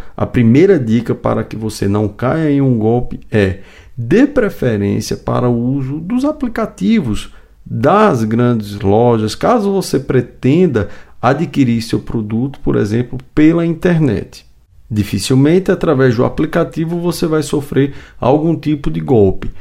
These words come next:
coisa que é um pouco diferente do link, por exemplo, que você recebe por e-mail, que você recebe, por exemplo,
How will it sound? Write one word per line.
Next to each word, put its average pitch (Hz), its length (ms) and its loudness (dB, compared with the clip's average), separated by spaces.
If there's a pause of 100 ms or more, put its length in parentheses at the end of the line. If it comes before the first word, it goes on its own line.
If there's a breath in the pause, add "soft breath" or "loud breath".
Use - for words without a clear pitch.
(200 soft breath)
coisa 220 340 2
que 220 80 -2
é 220 40 4
um 202 80 4
pouco 220 340 0
diferente 165 680 0
do 175 380 -4
link, 196 480 4
por 113 200 2
exemplo, 113 480 0
que - 120 -10
você 107 300 -6
recebe 98 760 -4
por - 260 -4
e-mail, 127 640 4
que 123 120 -4
você 107 320 -4
recebe, 98 640 -6
por 101 220 -8
exemplo, 98 420 -4